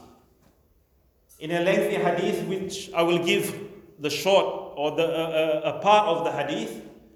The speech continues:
"At-taqwa ha huna. At-taqwa ha huna. At-taqwa ha huna." So Rasulullah sallallahu alaihi wasallam pointed to the chest, which is slightly, to the heart, which is slightly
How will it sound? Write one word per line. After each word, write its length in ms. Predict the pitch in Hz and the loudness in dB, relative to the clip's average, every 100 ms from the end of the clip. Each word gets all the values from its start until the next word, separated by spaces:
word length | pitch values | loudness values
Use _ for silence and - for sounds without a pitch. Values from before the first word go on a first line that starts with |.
| _ | _
"At-taqwa 720 | 160 165 165 220 220 214 196 185 | -6 -4 -2 -2 0 2 2 4
ha 340 | 190 175 160 | 4 4 2
huna. 440 | 175 131 117 - - - - _ _ _ _ | 0 -2 -6 -10 -18 -20 -20 _ _ _ _
At-taqwa 640 | 160 160 208 208 208 180 | -6 0 0 2 4 6
ha 320 | 175 175 160 175 | 6 6 4 0
huna. 400 | 208 240 - - - - _ 143 | -2 -2 -6 -14 -20 -20 _ -12
At-taqwa 560 | 151 202 196 185 170 | -2 -2 0 0 2
ha 240 | 160 147 139 | 4 2 2
huna." 320 | 127 92 - - - - _ _ _ _ _ _ _ _ _ _ _ _ _ _ | -6 -8 -14 -18 -20 -20 _ _ _ _ _ _ _ _ _ _ _ _ _ _
So 180 | 180 | -2
Rasulullah 540 | 185 190 214 220 240 220 | 2 2 2 4 4 4
sallallahu 160 | 214 | 0
alaihi 60 | 220 | 0
wasallam 220 | 220 - | -2 -2
pointed 440 | 196 226 226 233 196 | -2 -2 -2 -4 -6
to 60 | 196 | -6
the 140 | 180 | -4
chest, 560 | - 202 214 - - - - | -2 -2 -2 -4 -8 -14 -14
which 180 | 151 165 | -12 -8
is 100 | 160 | -6
slightly, 560 | 156 175 180 175 190 - - | 4 4 4 -2 -6 -6 -2
to 80 | |
the 160 | 170 165 | 2 4
heart, 420 | 165 180 202 202 | 6 4 4 2
which 140 | 160 165 | -6 -6
is 100 | 165 | -4
slightly 800 | 165 180 175 190 190 180 - | 0 2 0 -4 -4 -6 -10